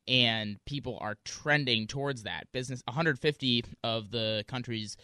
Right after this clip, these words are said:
largest businesses have, uh, stated that they're gonna go one hundred percent clean by twenty thirty. It's not because it's just a feel-good thing. It's because it's cheaper, and it's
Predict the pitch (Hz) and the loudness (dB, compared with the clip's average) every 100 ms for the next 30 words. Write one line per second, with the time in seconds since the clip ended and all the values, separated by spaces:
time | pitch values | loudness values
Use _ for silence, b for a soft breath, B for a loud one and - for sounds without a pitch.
0 | b - 127 151 143 - 120 110 110 107 | b -2 6 6 6 0 -6 -4 -8 -8
1 | 101 127 B B B 131 117 113 110 - | -8 -10 B B B 4 4 4 -2 -16
2 | - _ - 113 107 101 143 131 120 117 | -20 _ -6 -2 -2 -2 0 2 0 -4
3 | 120 117 110 123 110 123 123 123 107 113 | -4 -4 0 0 0 -2 -2 -4 -6 -8
4 | 113 92 - 131 120 104 104 104 104 107 | -6 -8 -8 -6 -4 -4 -4 -6 -6 -6
5 | 123 170 98 92 - 170 175 110 - - | 0 0 0 -6 -2 4 4 4 -6 2
6 | 147 127 123 113 B B - 110 120 104 | 4 4 2 -6 B B -10 -8 -8 -8
7 | 95 - 123 104 101 92 160 147 110 120 | -10 -4 -4 -2 -6 -2 2 2 2 -2
8 | - 151 127 180 139 123 - 208 185 87 | -2 -2 6 8 8 2 -6 -6 -4 -6
9 | 76 - - - 135 123 120 120 | -10 -14 -10 4 6 8 6 -2